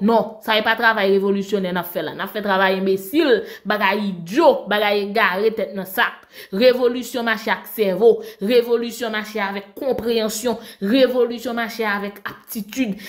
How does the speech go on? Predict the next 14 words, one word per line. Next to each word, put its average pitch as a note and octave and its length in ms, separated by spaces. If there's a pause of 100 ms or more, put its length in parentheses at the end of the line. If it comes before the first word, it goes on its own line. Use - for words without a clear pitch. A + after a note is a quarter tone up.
li B3+ 160
mache B3 240
avèk A3 400
entèlijans. B3+ 720 (480)
Jodi C#4+ 400
a C#4 160
nou C#4 160
bezwen B3 240
fòme A3+ 320
yon G3+ 80
blòk G3+ 320
omojèn. G3+ 480
E C#4+ 240
dotan, F4 500